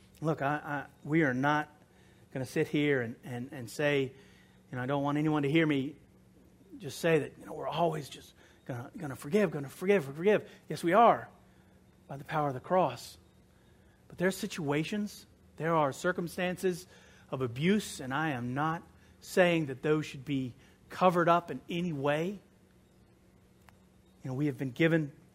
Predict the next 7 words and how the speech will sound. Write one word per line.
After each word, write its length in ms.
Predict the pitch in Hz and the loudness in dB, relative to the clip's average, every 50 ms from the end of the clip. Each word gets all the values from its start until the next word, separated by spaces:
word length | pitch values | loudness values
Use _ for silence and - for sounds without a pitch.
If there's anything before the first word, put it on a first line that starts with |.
| _ _ _ _ _ _ _ _ _ _ _ _ - - - - - - _ _ _ - | _ _ _ _ _ _ _ _ _ _ _ _ -20 -20 -20 -20 -20 -20 _ _ _ -14
um, 400 | 127 123 120 123 123 143 131 - _ _ _ _ _ - | -14 -12 -12 -14 -14 -14 -14 -16 _ _ _ _ _ -4
given 300 | 131 156 175 170 185 170 | 0 2 2 4 4 0
the 80 | 143 127 | 0 -2
purpose 560 | - - - - 185 190 190 190 156 - - | -6 -8 0 4 4 4 4 2 -6 -4 -4
of 100 | 151 131 | -6 -4
forgiveness 720 | - 151 131 123 165 175 143 127 120 113 - - - - - - _ - - _ - - - - - _ _ _ _ - _ _ _ _ - _ _ - | -4 -6 -2 0 0 0 0 -2 -6 -8 -12 -16 -18 -20 -20 -20 _ -20 -20 _ -20 -20 -20 -20 -20 _ _ _ _ -20 _ _ _ _ -20 _ _ -4
as 380 | 139 135 131 127 123 - - | 0 0 0 0 -2 -8 -14